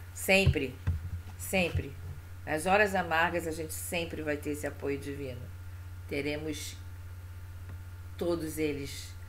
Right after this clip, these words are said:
toda a espiritualidade nos ajudando. Teremos nosso Pai, teremos nosso irmão Jesus e nossa Mãe Maria. Mas vamos acreditar nisso.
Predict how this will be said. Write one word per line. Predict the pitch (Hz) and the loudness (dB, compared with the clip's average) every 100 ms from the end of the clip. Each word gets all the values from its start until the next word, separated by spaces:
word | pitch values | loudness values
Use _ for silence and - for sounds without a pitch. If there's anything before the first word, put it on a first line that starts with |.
| - - - | -10 -10 -2
toda | 175 165 | 0 0
a | |
espiritualidade | 165 - 156 156 170 151 143 151 143 147 | -2 0 0 0 0 0 4 4 4 2
nos | 156 151 | -2 0
ajudando. | 151 156 151 143 135 135 - - - - | -2 0 0 0 -2 -6 -6 -10 -10 -4
Teremos | 185 180 170 170 | 0 2 2 0
nosso | 160 - | -2 -4
Pai, | - 160 135 135 - - - - | -2 0 2 -2 -6 -10 -10 -2
teremos | 185 180 175 170 | 2 2 0 -2
nosso | 156 - | -2 -2
irmão | 156 160 160 160 156 - - - | -4 0 2 2 -4 -10 -10 -8
Jesus | - 160 156 165 156 - - | -2 0 0 0 0 -2 -6
e | 160 | -2
nossa | 165 165 160 | -2 0 -2
Mãe | 160 | 0
Maria. | 151 151 139 127 123 - - - - - - - - - | 0 0 0 -2 -6 -8 -10 -10 -10 -10 -10 -10 -10 -6
Mas | 135 | -6
vamos | - 139 147 | -6 -4 2
acreditar | 175 196 233 277 330 403 | 4 4 4 4 4 6
nisso. | 427 - | 4 4